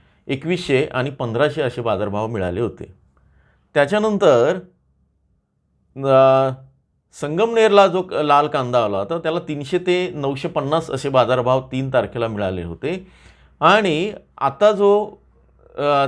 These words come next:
तीन तारखेला अहिल्यानगर बाजारामध्ये दीडशे, बाराशे, सातशे पन्नास. आता हे कमी आहे.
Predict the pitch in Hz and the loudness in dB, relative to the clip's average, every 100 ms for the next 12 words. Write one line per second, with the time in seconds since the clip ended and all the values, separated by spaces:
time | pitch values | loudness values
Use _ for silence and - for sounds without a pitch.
0 | 135 208 208 196 160 175 170 160 143 147 | -2 -4 2 4 4 2 4 4 2 -2
1 | 151 143 139 131 110 113 110 95 110 120 | -4 -2 0 0 0 -2 -4 -8 -8 -8
2 | 131 - 156 123 120 123 175 127 - - | -6 -6 0 2 2 0 -4 -4 -4 -8
3 | 107 90 87 - - 143 165 147 120 90 | -8 -8 -10 -12 -12 -8 -6 -4 -4 -8